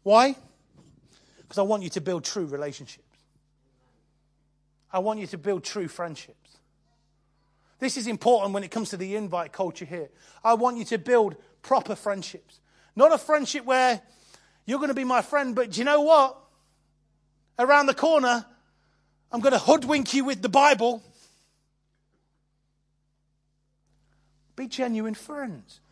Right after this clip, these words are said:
Be in genuine relationship. Invest in them. But this is what happens. When we invest, when we spend time, there will be a time you have the opportunity to share Jesus and invite them to church.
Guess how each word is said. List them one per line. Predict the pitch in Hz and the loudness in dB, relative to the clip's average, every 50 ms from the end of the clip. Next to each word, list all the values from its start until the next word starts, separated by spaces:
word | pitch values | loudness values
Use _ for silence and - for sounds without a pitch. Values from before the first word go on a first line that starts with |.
| _ _ _ _ | _ _ _ _
Be | 262 262 | -8 -6
in | 262 240 214 156 | -6 -6 -6 -4
genuine | - 233 233 226 220 214 220 220 220 | -2 -2 -2 0 -2 -2 -2 -2 0
relationship. | 233 233 240 262 302 247 - 240 208 - - - - - _ _ _ | 0 0 2 2 0 0 -2 -6 -6 -8 -8 -12 -14 -18 _ _ _
Invest | - 285 277 220 165 147 269 302 311 294 - - - 262 | -2 -2 -2 0 2 6 6 6 6 4 2 -2 -4 -2
in | 247 214 190 | -2 -2 -2
them. | 180 165 - - _ _ _ _ - - - - | -4 -6 -10 -12 _ _ _ _ -20 -20 -14 -4
But | - 269 294 262 | -2 0 0 2
this | 339 330 - 381 | 2 4 6 4
is | 349 214 | 4 6
what | 302 349 311 | 4 2 4
happens. | - 370 339 - - - 302 202 - - - | 4 4 4 2 0 -8 -10 -10 -12 -12 -4
When | 214 269 311 320 302 | -2 0 0 0 0
we | 285 277 262 | 0 0 0
invest, | 226 180 147 208 302 359 330 - - - - - - - - - | -2 -2 2 2 2 4 2 0 -4 -8 -10 -16 -20 -16 -4 0
when | 285 269 | 0 0
we | 254 254 | 2 0
spend | - - - 247 220 208 - | -2 -2 -2 -4 -4 -4 -4
time, | - - 392 330 277 247 247 240 - - - _ | -4 -2 0 0 0 0 -2 -6 -10 -16 -12 _
there | - 254 247 | -2 0 0
will | 214 202 302 359 403 427 440 | 0 2 2 4 6 6 6
be | 392 330 277 240 | 6 4 2 2
a | - | 0
time | - - 226 190 165 160 175 240 311 330 - _ _ _ _ _ _ _ _ _ _ _ _ _ _ _ _ _ _ _ _ _ _ _ - | 0 0 -2 0 0 -2 -6 -8 -8 -10 -14 _ _ _ _ _ _ _ _ _ _ _ _ _ _ _ _ _ _ _ _ _ _ _ -8
you | 226 226 190 | -4 -4 -2
have | 220 254 202 180 | -2 -4 -4 -2
the | 208 233 | -2 0
opportunity | 254 - - 220 - - - 349 381 403 403 - - - - 160 156 180 170 _ _ _ _ - | 0 0 -2 -6 -4 -2 0 0 0 0 -2 -6 -8 -8 -10 -10 -12 -12 -16 _ _ _ _ -12
to | - 202 | -8 -6
share | - - - 233 214 208 | -4 -2 0 2 2 2
Jesus | 190 151 - 294 302 302 240 165 170 160 - - - - - - - | 2 0 -2 -2 -2 -2 -2 -4 -6 -8 -10 -10 -12 -14 -20 -14 -10
and | 190 190 | -8 -8
invite | 175 143 190 196 190 190 | -4 -2 0 0 0 -2
them | 170 147 131 | -6 -12 -14
to | - 151 | -16 -16
church. | - - 147 - - _ _ - - | -16 -18 -18 -18 -20 _ _ -20 -20